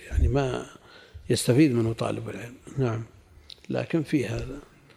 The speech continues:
شانه بهذا وشانه بأشياء ثانية، لكن هذا أمر ما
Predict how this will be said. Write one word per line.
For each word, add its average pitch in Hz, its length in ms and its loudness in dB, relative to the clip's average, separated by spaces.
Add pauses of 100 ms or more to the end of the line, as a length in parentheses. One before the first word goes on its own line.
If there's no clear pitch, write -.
(140)
شانه 120 460 2
بهذا 151 400 2
وشانه 170 380 2
بأشياء 123 420 0
ثانية، 113 460 -8 (1120)
لكن 127 280 -2
هذا 131 380 0
أمر 131 200 0
ما 131 540 -4